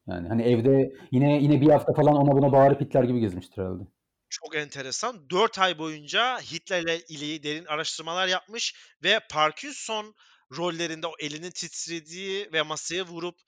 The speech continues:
Speaker 2: sürekli daha sonra elini belinin arkasına götürüp salladığı anlar içinde hastalarla ve doktorlarla da iki ay boyunca hem görsel olarak hem de teorik olarak da araştırmalarını yapmış Bruno Ganz.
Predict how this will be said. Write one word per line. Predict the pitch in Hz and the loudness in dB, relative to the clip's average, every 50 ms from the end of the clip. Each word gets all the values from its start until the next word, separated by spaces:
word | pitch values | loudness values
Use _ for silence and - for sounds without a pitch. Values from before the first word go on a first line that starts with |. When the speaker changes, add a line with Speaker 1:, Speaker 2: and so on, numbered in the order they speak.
| _ _ _ | _ _ _
Speaker 2:
sürekli | - - - 185 180 165 165 156 | -20 -10 -8 -8 -8 -8 -4 -2
daha | 165 175 185 | 0 0 0
sonra | 170 - 185 170 | 0 -4 -8 -8
elini | 160 156 175 170 165 147 | -8 -10 -8 -10 -10 -8
belinin | 156 156 156 175 175 | -8 -8 -8 -8 -6
arkasına | 165 160 160 - 156 - - 175 | -6 -6 -6 -8 -12 -12 -12 -12
götürüp | 165 160 151 - 156 147 147 - | -12 -14 -14 -14 -16 -16 -14 -16
salladığı | - - 156 156 147 151 156 151 160 | -10 -6 -4 -4 -4 -6 -8 -6 -6
anlar | 151 151 160 170 175 | -6 -6 -6 -10 -12
içinde | 156 - - - 147 143 170 202 220 - - - _ _ | -10 -10 -10 -12 -10 -6 -4 -4 -4 -4 -8 -18 _ _
hastalarla | - 160 160 151 - - 180 175 185 208 220 214 202 190 | -4 -4 -4 -4 -4 -4 -4 0 2 2 2 2 0 -4
ve | 185 165 | -6 -6
doktorlarla | 180 175 - _ 175 180 180 185 196 196 196 185 180 175 170 160 160 | -6 -8 -8 _ -8 -6 0 2 2 2 2 2 -2 -4 -4 -4 -2
da | 160 214 226 | -2 -2 -2
iki | 214 165 - - 214 | -2 -4 -4 2 2
ay | 220 208 190 165 | 4 4 2 0
boyunca | 170 160 151 143 139 135 160 208 247 254 - _ - _ _ _ | -6 -10 -12 -14 -16 -6 -2 -2 -2 -2 -4 _ -20 _ _ _
hem | 156 196 247 240 220 - _ | 6 6 6 6 2 -8 _
görsel | 143 160 165 170 156 - - 214 | _ -6 -4 -4 -4 -6 -6 -6
olarak | 226 220 226 233 247 - - - | -6 -4 -4 -4 -4 -4 -6 -4
hem | - 190 190 | -4 -4 -4
de | 185 - | -4 -8
teorik | - 175 196 208 196 - | -6 -6 -4 -4 -6 -6
olarak | 190 180 170 165 156 - _ | -6 -6 -2 -4 -4 -4 _
da | 208 | -6
araştırmalarını | 185 180 165 - - 175 170 175 175 170 170 | -6 -4 -6 -6 -10 -12 -12 -10 -10 -10 -10
yapmış | 156 - - - - | -12 -12 -14 -18 -18
Bruno | 143 143 143 139 | -16 -16 -14 -8
Ganz. | 165 196 220 - - | -8 -8 -8 -8 -12